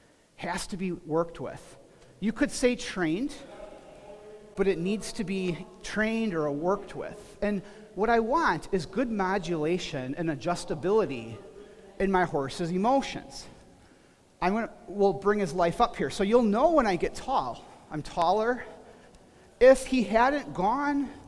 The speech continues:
off of my body lifting and off of my leading and my movements, I could have lifted the flag, and that's getting tall. So life up even more.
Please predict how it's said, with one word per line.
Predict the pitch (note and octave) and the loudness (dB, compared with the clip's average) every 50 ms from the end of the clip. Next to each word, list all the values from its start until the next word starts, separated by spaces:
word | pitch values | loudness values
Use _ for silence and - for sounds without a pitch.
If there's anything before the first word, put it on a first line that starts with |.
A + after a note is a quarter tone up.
| - - - - - - - - - - - | -20 -20 -20 -20 -20 -20 -20 -20 -20 -8 -4
off | - G3+ G#3 G#3+ G#3 - - | 0 0 0 0 0 0 0
of | G#3+ G3+ D#3+ D#3 | 0 0 0 0
my | F#3 F#3 E3+ E3 | 0 2 2 2
body | C#3+ - F3+ G3 C4 E4+ F4 E4+ C#4+ A3 | 2 2 4 4 6 4 4 4 2 0
lifting | F3+ D#3+ E3+ E3 D#3+ - - - D3+ D3 D#3 F#3+ B3+ B3 - - - - - - - - - - - - - - | 0 0 0 0 0 -2 -4 -4 -2 -2 -2 -2 -4 -6 -8 -12 -20 -20 -20 -20 -20 -20 -20 -20 -20 -16 -8 -4
and | F#3+ G3 | -2 2
off | G3+ G#3 G3+ G#3 G3+ - | 4 6 4 4 4 2
of | G#3+ D#3 | 0 2
my | F3+ F3 E3 | 2 2 2
leading | E3 E3+ G#3 C4 D4 D4+ A#3+ F3+ D3 D3+ G#3 B3 A#3 - - - - - - - | 2 0 0 0 0 0 0 0 -2 -2 -4 -6 -6 -10 -14 -18 -18 -14 -8 -4
and | F3+ G3+ A#3+ C4+ C4 | -2 0 2 2 4
my | B3 A#3 G3+ | 4 4 4
movements, | F#3+ G3 A3+ D4 E4 D4+ G3 D#3 D#3 C3 D3+ E3+ - - - - - - - - - - - - - - - - - | 4 4 4 6 4 4 2 -2 -4 -4 -4 -4 -6 -8 -12 -12 -14 -14 -16 -18 -20 -20 -20 -20 -20 -20 -20 -10 -6
I | - F#3+ | -6 -2
could | - - A#3+ G#3+ | 0 2 4 4
have | F#3+ - - | 4 2 2
lifted | G#3+ A#3+ A#3 - - A#3 F3+ | 2 2 2 2 0 -4 -4
the | - G3 | -4 -6
flag, | - - - A3+ B3 C4+ C4 F#3+ F3+ G3 G3+ - - - - - - - - - - - - - - | -6 -4 0 4 6 6 6 6 4 0 -2 -4 -10 -14 -14 -14 -16 -16 -18 -18 -18 -18 -10 -4 -2
and | F#3+ F#3+ G3 | 0 2 4
that's | A#3+ D#4 F4 E4+ - - | 4 4 4 2 0 -2
getting | - B3 F#3 D#3 C#3 B2+ | -2 -2 0 0 -2 -2
tall. | - - E3+ C3+ B2 - - - - - - - - - - | -4 -2 -2 -2 -2 -2 -6 -10 -14 -16 -18 -20 -20 -20 -10
So | - - A3 F#3 | -2 0 2 2
life | E3+ E3 F3 F3 F3+ E3 - - - | 4 4 4 4 2 0 -2 0 4
up | E3+ A#3 E4+ - - - - - - - - - | 4 4 4 2 -4 -14 -16 -16 -18 -14 -8 -4
even | G3+ G#3 A#3+ A#3+ | 0 2 2 2
more. | A3+ A3 A3 G#3 D#3+ B2+ B2 | 2 2 2 2 0 0 -2